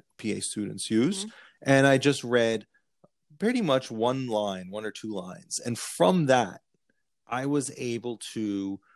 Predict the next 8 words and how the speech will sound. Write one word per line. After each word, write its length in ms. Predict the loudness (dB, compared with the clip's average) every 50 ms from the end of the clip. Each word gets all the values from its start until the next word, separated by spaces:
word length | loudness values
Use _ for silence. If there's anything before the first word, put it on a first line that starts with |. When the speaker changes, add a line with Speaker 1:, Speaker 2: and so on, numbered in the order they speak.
| _ _ _ _ _ _ -2
Speaker 1:
elaborate 840 | -2 0 0 0 0 2 2 2 0 0 0 0 0 -2 -4 -6 -8 _ _ -8
and 520 | -6 -4 -4 -4 -4 -4 -6 -8 -10 -12 _ _ _ _ _ _ -20 _ _ _ _ _
create 480 | -16 -6 0 4 6 6 6 6 6
an 120 | 4 2 2
understanding 760 | -2 -2 0 -2 -2 -2 -2 0 0 0 0 0 0 0 0
of 120 | -2 -4
topics 540 | -6 -10 -8 -6 -6 -2 -2 -2 -2 0 2
that 140 | 2 2